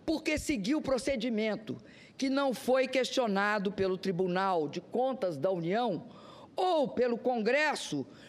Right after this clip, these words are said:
Nacional na análise das contas de dois mil e nove. Além disso, a responsabilidade com a população justifica também nossa decisão. Se aplicássemos em julho o contingenciamento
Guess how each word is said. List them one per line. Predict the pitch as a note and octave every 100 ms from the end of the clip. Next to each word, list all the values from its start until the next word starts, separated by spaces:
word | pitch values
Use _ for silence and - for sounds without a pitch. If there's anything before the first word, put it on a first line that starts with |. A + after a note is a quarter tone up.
| -
Nacional | G#3+ E4 D4 D#4+ B3+ G#3 G#3+ A#3
na | A3+ C4
análise | A#3 A#3+ C4+ A#3+ G#3+
das | A#3+ G#3 -
contas | G3+ A3+ A3+ G3
de | A3
dois | G#3+ F#3+ D#3+
mil | G3
e | F#3
nove. | D3+ C#3+ A2+ - - - - - - - - -
Além | B3 C4 A#3+
disso, | E3+ C#4+ - - - - - -
a | A3
responsabilidade | G3 C4+ F4 - D4+ D4 - C4 C4 G#3+ F3+ G3+ F3 B2 C3 - - -
com | -
a | A3+
população | A#3 G#3+ A#3+ A3+ F#3+ - D#3+ A#2 - - - - -
justifica | E3 B3+ - B3 - A#3 A#3 A#3
também | - A#3+ G3 G3 G#3
nossa | G#3 F#3 G3+ F#3+ G3
decisão. | E3 G3 F#3 C3 C#3 A2 - - - - - - -
Se | - - C#4+
aplicássemos | C#4+ C4+ - C#4 D4+ - D4+ D4 B3+
em | D4
julho | B3 F#3 C4+ A3+ B2 - - - -
o | G#3
contingenciamento | C4 C4+ C4+ C4+ A3+ C4+ C4+ C#4+ C4 A3+ A3 E3+ - -